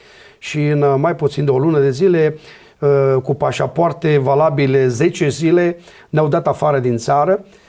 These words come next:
Pe aeroportul din Otopeni au întins niște cearceafuri și a spus, "Tot ce aveți aici, puneți jos." Și ne-au, uh, dat afară din țară, numai cu bagajul de mână.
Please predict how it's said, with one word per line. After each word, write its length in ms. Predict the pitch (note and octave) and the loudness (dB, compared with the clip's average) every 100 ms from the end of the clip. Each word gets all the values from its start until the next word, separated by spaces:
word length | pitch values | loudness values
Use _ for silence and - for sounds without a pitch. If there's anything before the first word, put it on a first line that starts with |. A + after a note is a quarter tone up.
| - | -12
Pe 80 | - | -2
aeroportul 560 | E3 D#3+ D3+ E3+ D#3+ E3+ | 2 2 2 0 0 0
din 140 | D3+ | 0
Otopeni 680 | D3 D3 C3+ D#3+ E3+ D3+ C3 - | 0 0 -2 0 0 -2 -6 -10
au 200 | - C#3 | -2 0
întins 400 | C#3 C3 C3 - | 0 0 -4 -4
niște 340 | D3 C#3+ C#3 C3+ | -2 -2 0 -2
cearceafuri 600 | - B2 - G#3+ - G3+ | -2 -4 -2 -2 -2 -2
și 80 | D#3 | -2
a 40 | |
spus, 260 | - - B2+ | -4 -4 -4
"Tot 180 | - E3+ | -4 -2
ce 100 | D#3 | -2
aveți 300 | D3 C#3+ C#3+ | -2 -4 -2
aici, 320 | C#3 D#3 - | -2 -4 -10
puneți 400 | - D3+ B2 C3+ C3 - | -6 -4 -4 -6 -12 -12
jos." 380 | B2+ C#3+ G3 - - _ - _ | -4 -2 -2 -4 -18 _ -20 _
Și 180 | - | -4
ne-au, 220 | E3+ E3+ F3 | -2 0 0
uh, 240 | F#3 E3 | 0 2
dat 200 | C#3+ F#3+ | 0 0
afară 280 | F#3 D3+ E3 | -2 -2 -2
din 140 | C#3+ C#3 | 0 -2
țară, 240 | E3+ F3 | -2 -2
numai 300 | E3 D3 D#3+ | -2 -2 -2
cu 80 | D3 | -2
bagajul 400 | D3+ D3+ D#3 C#3 | -2 -2 -2 0
de 80 | C#3+ | 0
mână. 360 | C#3 G2+ E2 | 0 -4 -8